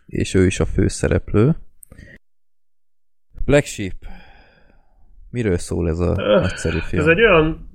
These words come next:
Speaker 2: nagyon érdekes, sőt, szerintem nagyon jó alapötlete van. Van egy világ, ez egy ilyen teljesen random, nem derül ki, hogy miért ilyen a világ, de e-
Speaker 1: Igen.
Speaker 2: ez a film egy olyan világban játszódik, ahol senki sem tud hazudni,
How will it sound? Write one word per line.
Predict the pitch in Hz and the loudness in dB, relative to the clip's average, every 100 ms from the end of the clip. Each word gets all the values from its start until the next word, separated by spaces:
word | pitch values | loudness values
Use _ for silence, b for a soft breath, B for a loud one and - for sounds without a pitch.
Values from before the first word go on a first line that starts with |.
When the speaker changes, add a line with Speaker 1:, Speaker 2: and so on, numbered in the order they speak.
| - | -12
Speaker 2:
nagyon | - 240 160 | -2 2 2
érdekes, | 123 123 123 123 135 - | 2 2 2 0 -2 2
sőt, | 202 151 | 2 2
szerintem | 117 147 165 | 0 0 0
nagyon | 190 196 196 | 2 4 6
jó | 202 262 135 | 8 6 6
alapötlete | 127 120 131 131 123 | 4 4 2 2 0
van. | 123 151 202 B B B B B | 2 2 0 B B B B B
Van | 147 | 0
egy | 190 135 | 2 2
világ, | 131 127 120 151 170 - | 2 2 4 0 -2 -8
ez | 147 123 | -8 -6
egy | 117 | -4
ilyen | 120 120 | -4 -2
teljesen | 123 165 127 - 127 | 2 2 2 4 4
random, | 143 139 139 | 4 2 2
nem | 160 151 | 2 4
derül | 135 131 | 4 4
ki, | 135 | 2
hogy | 127 | 2
miért | 131 131 - | 4 2 2
ilyen | 127 117 | -2 0
a | 117 | 2
világ, | 165 196 175 143 | 4 4 4 2
de | 135 135 | 2 4
e- | 147 | 4
Speaker 1:
Igen. | 90 147 | 4 4
Speaker 2:
ez | |
a | 131 | 0
film | 120 147 | 2 4
egy | 127 139 | 4 4
olyan | 123 | 4
világban | 143 127 117 123 | 4 4 2 2
játszódik, | 143 147 - 123 117 120 | 4 2 2 2 2 0
ahol | 110 113 | -2 -2
senki | - 170 135 - 117 - | 2 2 2 -4 -8 -8
sem | - 131 120 117 | -4 0 0 -2
tud | - 120 120 | -2 -2 -2
hazudni, | 123 120 139 160 196 | -2 2 2 4 4